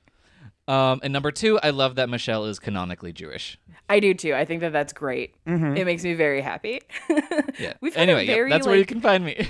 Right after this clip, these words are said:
Speaker 1: <laughs>
Speaker 2: we've had, like, a very proud Jewish month on the show, which I think is fantastic. We've had, just had a bunch of it. This is great. Great time. <laughs>
Speaker 1: Yeah.
Speaker 2: Awesome. Well, friends, as always, you can find the show on Twitter and Instagram at This Ends at Prom. You can follow me on Twitter, Instagram, and TikTok at B J Colangelo.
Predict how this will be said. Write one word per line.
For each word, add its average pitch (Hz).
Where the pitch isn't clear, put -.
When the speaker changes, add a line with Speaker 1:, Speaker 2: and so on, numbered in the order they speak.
Speaker 1:
<laughs> -
Speaker 2:
we've 294
had, 466
like, 508
a 254
very 247
proud 196
Jewish 170
month 160
on 160
the 160
show, 151
which 160
I 165
think 160
is 156
fantastic. 143
We've 185
had, 220
just 262
had 311
a 311
bunch 180
of 147
it. -
This 240
is 226
great. 202
Great 202
time. 175
<laughs> 294
Speaker 1:
Yeah. 302
Speaker 2:
Awesome. 160
Well, 185
friends, 254
as 233
always, 220
you 220
can 214
find 196
the 190
show 185
on 180
Twitter 175
and 165
Instagram 175
at 160
This 165
Ends 160
at 147
Prom. 190
You 180
can 165
follow 160
me 165
on 156
Twitter, 160
Instagram, 156
and 151
TikTok 226
at 156
B 147
J 143
Colangelo. 156